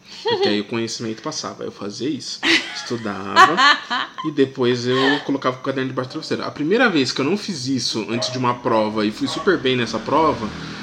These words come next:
Speaker 1: aí foi pra eu nunca mais estudar.
Speaker 2: Uhum.
Speaker 1: Aí eu
Speaker 2: Imagina,
Speaker 1: nunca mais estudei.
Speaker 2: só que você parou pra pensar, olha só o nível. E se nessa prova você tivesse tomado bomba?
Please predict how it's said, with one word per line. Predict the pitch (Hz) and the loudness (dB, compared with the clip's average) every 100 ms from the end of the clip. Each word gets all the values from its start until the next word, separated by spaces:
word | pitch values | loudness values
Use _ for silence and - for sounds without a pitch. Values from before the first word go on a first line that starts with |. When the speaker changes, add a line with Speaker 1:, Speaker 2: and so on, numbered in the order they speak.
| - - | -12 -2
Speaker 1:
aí | 127 127 147 | 2 2 2
foi | - 175 | 2 2
pra | - 180 | 4 2
eu | 180 | 4
nunca | 175 151 160 180 - | 0 0 0 0 2
mais | 220 196 196 | 2 4 2
estudar. | - 269 - 302 359 | 2 4 4 4 0
Speaker 2:
Uhum. | - | 0
Speaker 1:
Aí | 143 | 6
eu | |
Speaker 2:
Imagina, | 214 - 262 | 8 8 6
Speaker 1:
nunca | 254 | 6
mais | 202 202 | 6 6
estudei. | - 175 147 | 2 0 0
Speaker 2:
só | |
que | 208 320 | 0 -6
você | 311 339 | -8 -8
parou | 302 392 | -4 -4
pra | 370 | -4
pensar, | 254 233 220 254 - | -6 -4 0 2 2
olha | 294 403 | 0 0
só | - 392 | -2 -2
o | 403 | 0
nível. | 302 214 190 - - - - | 0 2 -2 -4 -12 -18 -2
E | 302 | -2
se | 403 508 466 | -2 -8 -4
nessa | 330 403 440 | -2 -2 -2
prova | 392 277 277 330 302 240 | -2 0 0 0 0 -4
você | 254 285 | -6 -8
tivesse | 277 262 277 - | -4 -4 -4 -8
tomado | 294 285 277 | -4 -2 -2
bomba? | 233 240 208 175 165 - | -2 -2 -2 -4 -8 -12